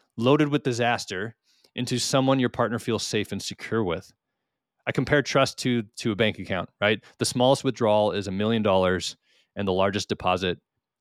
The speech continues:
is one penny. Trust can be destroyed in an instant, and it can take years of effort to restore. My trust account went hardcore into the negative digits because of the discovery of my porn habit.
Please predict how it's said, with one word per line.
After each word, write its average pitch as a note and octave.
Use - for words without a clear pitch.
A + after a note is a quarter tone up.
is F#2
one F#2+
penny. E2+
Trust -
can A#2+
be A2+
destroyed G2+
in G#2
an F#2
instant, F#2
and G2+
it F#2+
can G#2+
take -
years G#2
of F#2
effort -
to F#2
restore. -
My A#2
trust -
account G2
went G#2+
hardcore A#2
into G#2+
the G#2
negative G2+
digits F#2+
because G#2
of F#2+
the F#2
discovery A2+
of G#2
my F#2+
porn G2
habit. F#2